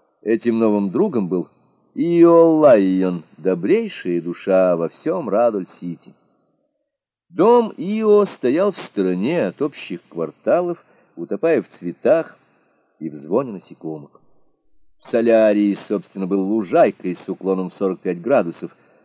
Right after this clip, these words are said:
и Фран, вытянувшись на ней во весь рост, впитывал в себя солнце. "У нас на убежище ничего подобного нету", — сказал он. "Ты бы посмотрел на теневую сторону".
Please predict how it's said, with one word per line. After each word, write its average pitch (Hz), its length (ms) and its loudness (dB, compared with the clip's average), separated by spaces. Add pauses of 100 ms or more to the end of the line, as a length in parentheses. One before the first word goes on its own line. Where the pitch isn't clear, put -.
(100)
и 90 160 -4
Фран, 147 640 2
вытянувшись 160 680 -6
на 135 100 -8
ней 139 200 -4
во 117 80 -2
весь 127 280 -6
рост, 120 320 -4 (200)
впитывал 131 460 -10
в - 60 -20
себя - 260 -12
солнце. 80 540 -14 (1160)
"У - 40 -20
нас 131 380 0
на 120 140 -2
убежище 120 640 0
ничего 110 340 0
подобного 107 460 0
нету", — 104 720 -2
сказал 90 380 -6
он. 85 160 -8 (920)
"Ты 165 120 -2
бы 160 160 -4
посмотрел 156 580 -2
на 156 140 0
теневую 156 720 0
сторону". 110 640 0